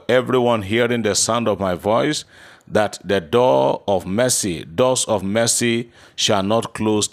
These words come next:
against you and your entire household. In the book of Mark chapter ten, Gospel according to Saint Mark chapter ten,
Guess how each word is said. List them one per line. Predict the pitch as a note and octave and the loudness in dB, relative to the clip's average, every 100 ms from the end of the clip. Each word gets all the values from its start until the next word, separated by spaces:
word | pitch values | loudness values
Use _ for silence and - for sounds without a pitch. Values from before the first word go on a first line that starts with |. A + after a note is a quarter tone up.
| - | -4
against | F#2 D#2 A2+ G#2+ - | -4 -2 -2 -2 -2
you | G#2 G#2 | -2 -2
and | F#2 F2 | -2 -2
your | E2+ - | -2 -2
entire | F#2 F2 - G2+ G2+ - | -4 -4 -2 0 0 -2
household. | F#2 F2 - F2 A#1 - - - - - | -2 -2 -4 -6 -8 -14 -18 -20 -20 -6
In | F#2+ | -2
the | F#2 | 2
book | E2+ G#2+ C3 | 2 0 0
of | A#2+ F#2+ | 0 0
Mark | G2+ A#2 A#2+ - | 0 0 -2 -4
chapter | - G2 - F2+ | -4 -4 -2 -4
ten, | - C#3 F#2+ - - _ _ _ - | -2 -2 -2 -6 -12 _ _ _ -6
Gospel | E2 B2+ - B2+ C3 C3 | 0 0 0 0 0 0
according | F#2+ - - A#2+ B2+ A#2+ | -4 -4 -2 -2 -2 -2
to | F#2+ | -2
Saint | - F#2+ E2 F2 | -2 -4 -6 -4
Mark | G#2+ B2 A#2+ | 0 0 -2
chapter | - E2+ F#2 | -6 -4 -4
ten, | E2+ - A2+ C#3+ A3+ | -4 -2 0 0 -4